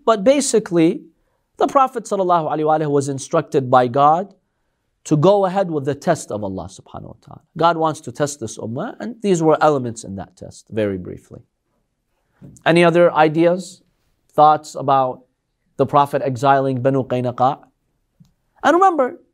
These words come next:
the Prophet sallallahu alaihi wa alihi did not fight them, he did not kill them, he just asked them, "That's it, leave." And he made an agreement with them that if they make a violation, they will leave,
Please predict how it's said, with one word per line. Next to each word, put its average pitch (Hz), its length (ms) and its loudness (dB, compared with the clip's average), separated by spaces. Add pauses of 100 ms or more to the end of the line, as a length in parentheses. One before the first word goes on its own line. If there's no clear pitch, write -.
the 220 100 -2
Prophet 277 360 0
sallallahu 220 400 4
alaihi 202 100 0
wa 214 120 4
alihi 196 140 0
did 170 100 -6
not 214 200 0
fight 240 320 0
them, 196 160 -2
he 147 80 0
did 143 100 0
not 190 260 0
kill 214 200 2
them, 180 280 -4
he 349 60 -12
just 359 200 -10
asked - 200 -10
them, 190 120 -6
"That's 180 220 -2
it, - 120 -6
leave." 123 340 -2 (600)
And 247 120 4
he 311 80 4
made 415 180 -2
an 359 80 -2
agreement 285 400 -2
with 131 180 -6
them 101 140 -12 (680)
that 190 140 6
if 226 120 -2
they 247 140 4
make 294 240 -2
a 302 80 4
violation, 247 640 0
they 202 220 4
will 220 240 2
leave, 160 300 -4